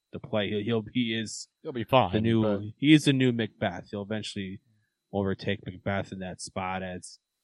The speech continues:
Speaker 1: the true O G, but
Speaker 2: And unlike
Speaker 1: we're in a,
Speaker 2: baseball
Speaker 1: we're in a great,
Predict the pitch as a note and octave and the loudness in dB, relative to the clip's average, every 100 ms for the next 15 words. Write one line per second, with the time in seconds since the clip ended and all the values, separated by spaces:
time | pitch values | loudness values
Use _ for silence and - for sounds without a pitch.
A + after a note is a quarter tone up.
0 | _ _ _ _ _ _ _ _ _ - | _ _ _ _ _ _ _ _ _ -4
1 | A2+ G2+ - A2+ G#2+ G#2 F#2+ G2 F#2 - | -4 -2 0 4 4 2 -2 -6 -6 -10
2 | - G2 F#2+ - _ _ _ D#3 F#3 F#3+ | -12 -10 -10 -14 _ _ _ 2 6 6
3 | D#3 C#3 D3 D#3 D3 C3+ B2 D3 A#2+ B2 | 6 6 6 6 6 6 4 4 2 6
4 | D3 D3 | 8 6